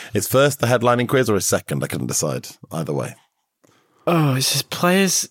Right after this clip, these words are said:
Speaker 2: a slideshow, if possible, as
Speaker 1: Ah.
Speaker 2: the answers are hidden behind the, oh, I
Speaker 1: Okay.
Speaker 2: don't have hidden behind the, oh, okay, here we go. Beth, this is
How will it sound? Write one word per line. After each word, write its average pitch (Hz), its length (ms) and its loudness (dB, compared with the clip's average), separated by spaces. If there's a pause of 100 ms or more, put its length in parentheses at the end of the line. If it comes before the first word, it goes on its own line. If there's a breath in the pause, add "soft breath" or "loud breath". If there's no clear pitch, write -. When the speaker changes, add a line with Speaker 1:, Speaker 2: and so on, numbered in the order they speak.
Speaker 2:
a 156 60 0
slideshow, 156 880 0
if 131 260 -2
possible, 113 760 -2 (520)
as 131 240 0
Speaker 1:
Ah. - 80 -6
Speaker 2:
the 131 160 0 (380)
answers 143 420 0
are 135 40 0
hidden 147 420 0
behind 143 600 0 (100)
the, 147 380 0 (480)
oh, 127 200 -2
I 139 100 0
Speaker 1:
Okay. 156 120 0
Speaker 2:
don't 131 100 -2
have 151 380 -4 (800)
hidden 147 340 -2
behind 139 420 0
the, - 160 -10
oh, 104 280 -6 (420)
okay, 107 440 -10
here 110 100 -6
we 104 100 -2
go. 95 260 -6 (760 soft breath)
Beth, 131 320 0
this 143 220 -2
is - 200 -2